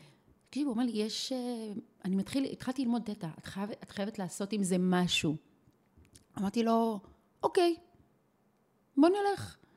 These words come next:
ואמרתי לו, "אני לא רוצה טיפול, אני רוצה, אם כבר, ללמוד את זה."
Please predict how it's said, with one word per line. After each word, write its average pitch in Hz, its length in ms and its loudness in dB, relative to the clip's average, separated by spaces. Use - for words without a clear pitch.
ואמרתי 226 220 2
לו, 302 40 6
"אני 269 60 4
לא 320 60 4
רוצה 196 380 2
טיפול, 180 280 0
אני 175 60 2
רוצה, 262 360 2
אם 285 140 10
כבר, 285 160 4
ללמוד 285 440 8
את 208 120 4
זה." 160 140 2